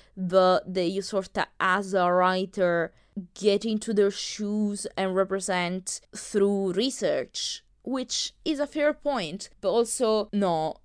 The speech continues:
as in, there is a big problem within almost every art industry of underrepresentation of minority groups.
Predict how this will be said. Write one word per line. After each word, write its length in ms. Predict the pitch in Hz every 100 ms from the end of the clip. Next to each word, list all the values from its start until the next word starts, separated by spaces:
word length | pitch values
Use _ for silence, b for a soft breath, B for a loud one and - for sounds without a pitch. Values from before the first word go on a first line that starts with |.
| -
as 180 | 214 190
in, 360 | 196 190 196 -
there 240 | 196 208
is 160 | 220 226
a 60 | 208
big 480 | 180 226 214 190 -
problem 400 | 233 208 185 180
within 640 | 180 180 180 180 175 165 -
almost 420 | - 277 233 220
every 340 | 226 185 185 -
art 360 | 185 185 185
industry 640 | 220 202 185 - - 170 -
of 220 | 185 180 -
underrepresentation 960 | 240 240 202 202 196 202 185 185 -
of 100 | 185
minority 440 | 185 180 180 180 196
groups. 420 | 262 - - -